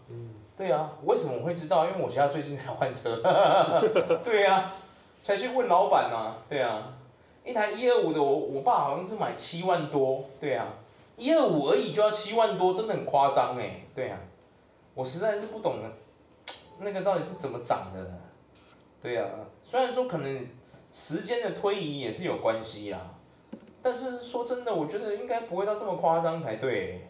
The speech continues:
Speaker 2: 对啊，毕竟这种东西，它算是一个消耗品吗？<laughs> 我觉得你说轮胎吧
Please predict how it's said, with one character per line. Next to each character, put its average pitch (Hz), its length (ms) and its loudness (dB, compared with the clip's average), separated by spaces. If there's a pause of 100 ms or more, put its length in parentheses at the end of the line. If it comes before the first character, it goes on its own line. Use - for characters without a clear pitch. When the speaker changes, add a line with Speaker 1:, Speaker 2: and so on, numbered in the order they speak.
Speaker 2:
对 110 140 -10
啊， 95 80 -10 (1040)
毕 269 100 -6
竟 254 160 -6
这 254 100 0
种 185 140 -2
东 202 160 -2
西， 196 380 -12 (1400)
它 - 100 -10
算 262 220 4
是 277 80 0
一 214 40 -4
个 185 40 -2
消 - 300 6
耗 - 300 6
品 143 180 2
吗？ 151 320 4 (640)
<laughs> - 640 -6
我 185 100 -2
觉 185 120 0
得 311 240 2
你 185 160 0
说 302 240 0
轮 196 260 0
胎 226 240 4
吧 147 400 2